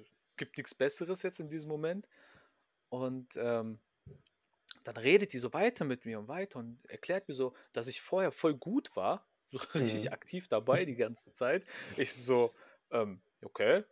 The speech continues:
Speaker 1: Die so: "Ja,
Speaker 2: Mhm.
Speaker 1: und ich möchte gerne, dass sie dann da wieder hinkommen, dass sie sich einfach paar öf-, äh, paar Mal öfter melden und bla bla bla und bla." Ich so: "Ja, okay." <laughs>
Speaker 2: Chillig.
Speaker 1: Die so: "Ja, es ist jetzt erstmal eine drei, aber ich bin mir sicher, es wird besser."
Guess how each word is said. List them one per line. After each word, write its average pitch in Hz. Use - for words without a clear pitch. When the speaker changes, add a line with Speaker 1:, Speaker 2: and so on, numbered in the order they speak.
Speaker 1:
Die 127
so: 120
"Ja, 185
Speaker 2:
Mhm. 113
Speaker 1:
und 143
ich 139
möchte 165
gerne, 156
dass 151
sie 139
dann 131
da 117
wieder 113
hinkommen, 185
dass -
sie 131
sich -
einfach 139
paar 123
öf-, -
äh, 113
paar 131
Mal 120
öfter -
melden 196
und 127
bla 202
bla 180
bla 170
und 139
bla." 135
Ich 101
so: 101
"Ja, 123
okay." 120
<laughs> 117
Speaker 2:
Chillig. -
Speaker 1:
Die 131
so: 123
"Ja, 151
es 135
ist -
jetzt 196
erstmal 170
eine 120
drei, 202
aber 147
ich 143
bin 160
mir 160
sicher, 151
es 135
wird 127
besser." -